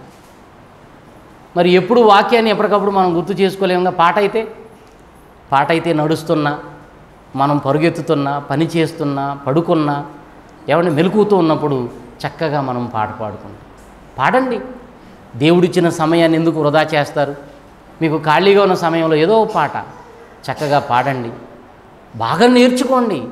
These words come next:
ప్రవీణులైన వారుగా మీరు దేవుని కోసం నిలబడండి. రెండు వందల ఎనభై ఎనిమిది మంది ప్రవీణులను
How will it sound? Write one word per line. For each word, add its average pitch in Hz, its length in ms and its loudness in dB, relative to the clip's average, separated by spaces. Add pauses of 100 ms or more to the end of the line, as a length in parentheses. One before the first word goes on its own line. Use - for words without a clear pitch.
(720)
ప్రవీణులైన 269 680 4
వారుగా 262 400 6
మీరు 247 260 0
దేవుని 220 300 2
కోసం 214 320 -6
నిలబడండి. 151 520 -4 (520)
రెండు 196 320 2
వందల 214 420 4
ఎనభై 190 420 2
ఎనిమిది 170 420 0
మంది 202 380 -2
ప్రవీణులను 220 1040 2